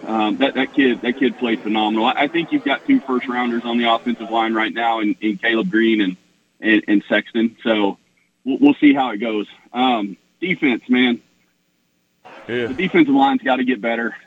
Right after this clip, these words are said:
Speaker 1: It, it, it just has to. Th-, there's not a lot of push up front.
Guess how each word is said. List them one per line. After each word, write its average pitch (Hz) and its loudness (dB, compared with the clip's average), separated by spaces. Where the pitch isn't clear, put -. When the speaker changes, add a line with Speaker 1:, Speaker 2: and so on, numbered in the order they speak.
Speaker 1:
It, 127 -4
it, 127 0
it 135 4
just 135 0
has 120 0
to. 123 0
Th-, 120 -8
there's 127 2
not 143 2
a 147 -2
lot 139 0
of 127 -10
push 131 -8
up 120 -6
front. 120 -4